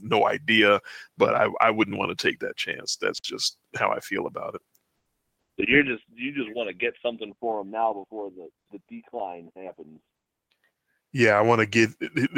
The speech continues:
Speaker 1: he, he may not be more valuable than he is right now, and I'd wanna work on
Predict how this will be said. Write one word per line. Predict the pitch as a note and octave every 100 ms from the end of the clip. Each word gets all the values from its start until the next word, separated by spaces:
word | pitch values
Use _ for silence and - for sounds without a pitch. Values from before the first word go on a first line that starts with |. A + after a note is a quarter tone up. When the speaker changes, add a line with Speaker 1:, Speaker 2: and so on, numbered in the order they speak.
| -
Speaker 1:
he, | - G3
he | - E3
may | C#3+ D3+
not | C#3+ B2+
be | B2+
more | B2 A#2 A2
valuable | G#2+ B2 A2+ G#2+
than | G#2
he | G#2 G#2
is | G2+ F#2+
right | G#2 -
now, | - - - _ _ _ _ _
and | D#3+ A2 G2
I'd | F#2 G2+
wanna | F#2+ F2 E2 _ -
work | G2 -
on | D2+ -